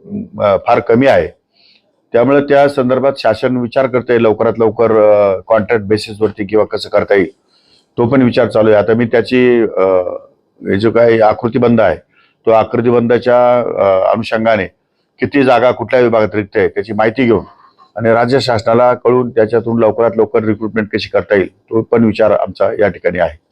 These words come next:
हे बघा, मी आत्ताच सिकल सेलच्या संदर्भात मी स्वतः या ठिकाणी टेस्टिंगला गेलेलं आहे आणि आरोग्य विभागाचे कर्मचारी सिकल सेलमध्ये सॅम्पल घेऊन आणि हैदराबादला ते सॅम्पल टेस्टिंगसाठी पाठवत आहेत. युद्ध पातळीवरती काम हे आरोग्य विभागाने सुरू केलेलं आहे.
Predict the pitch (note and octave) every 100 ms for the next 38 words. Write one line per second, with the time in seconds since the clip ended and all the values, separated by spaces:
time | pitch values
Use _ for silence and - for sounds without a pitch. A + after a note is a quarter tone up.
0 | - - E3 - - - - B2+ D3 C#3
1 | C#3 C3 C3 D3 C#3 C#3 C3+ - B2 B2+
2 | - A#2 B2 A2+ A#2 G#2+ G#2+ A2+ A2 A#2+
3 | - G#2+ A#2+ B2 A#2+ A2 G#2+ G2 G2+ G2+
4 | G#2+ G2 G#2 G2 G2+ F#2 - F2+ F#2+ G2
5 | F#2+ F2 F#2+ G#2+ G#2 B2+ C#3+ _ _ _
6 | - G2+ B2+ C3+ C3+ C3 C3 B2+ B2+ B2+
7 | B2+ B2 C3 B2+ - A#2+ A2 A#2 A2 A2+
8 | A#2 A#2+ - _ _ _ _ _ _ _
9 | _ _ - - B2 A2 C#3 C3+ B2+ B2+
10 | B2 A2 G#2 A2+ A#2 A2+ A2+ A#2 A2 F#2
11 | G#2 G#2+ G#2+ G2 F#2 F#2 F#2+ F#2 F2+ G2
12 | F2 - _ _ - _ - A#2+ B2 D3
13 | C#3 C#3 D3 C#3+ D3 C#3 C3 C#3 C#3 B2+
14 | C3 A#2 A#2 A#2+ B2 B2 A#2 G#2+ A#2 A#2
15 | A#2 A2 A2 F#2+ G2+